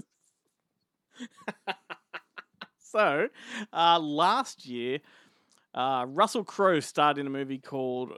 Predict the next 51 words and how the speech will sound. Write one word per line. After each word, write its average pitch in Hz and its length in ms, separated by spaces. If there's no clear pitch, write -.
Unhinged, 131 560
which 113 160
is, 123 100
like, 110 220
a 110 60
road 117 340
rage 113 280
movie, 113 440
and, 107 260
and 135 140
I 190 80
love 143 360
that. 147 140
I 147 60
think 139 240
I've 120 220
talked 131 260
to 127 60
you 120 60
about 113 260
it 101 180
recently. 123 760
Um, 117 600
and 160 320
I 196 160
thought 220 280
at 165 100
the 139 80
time 175 340
that 170 140
was, 160 100
like, 156 160
a 147 40
total 202 280
throwback 165 540
to 147 100
sort 151 160
of 143 80
those 135 300
eighties 139 320
psychopath 131 500
thrillers, 147 460
you 139 80
know, 135 260
the 127 80
whole 120 400
Pacific 135 380
Heights 120 300
type 127 240
of 123 60
thing. 127 240